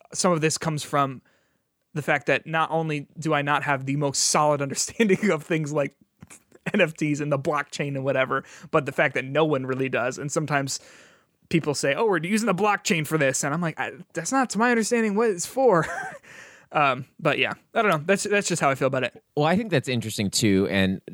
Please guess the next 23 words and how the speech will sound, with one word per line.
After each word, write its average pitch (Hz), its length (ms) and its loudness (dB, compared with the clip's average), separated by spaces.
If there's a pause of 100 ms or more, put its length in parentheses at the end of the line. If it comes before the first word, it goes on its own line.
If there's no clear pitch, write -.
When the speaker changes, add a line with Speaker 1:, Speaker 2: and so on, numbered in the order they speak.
(160)
Speaker 2:
I, 107 400 -2
I 110 60 0
think 123 160 0
what 120 120 0
you 113 60 -2
say 110 140 -2
about 90 220 -2
art 92 200 0
and 92 80 -4
what 87 140 0
Keanu 85 260 -2
Reeves, 87 340 0 (200)
that 87 220 -2
quote 104 220 0
was, 85 160 0
I 170 60 0
think - 160 -4
is 80 140 0
great. 87 480 -2 (100)
Um, 85 380 -8 (100)
as 123 160 0
someone 139 360 0
who 110 500 -2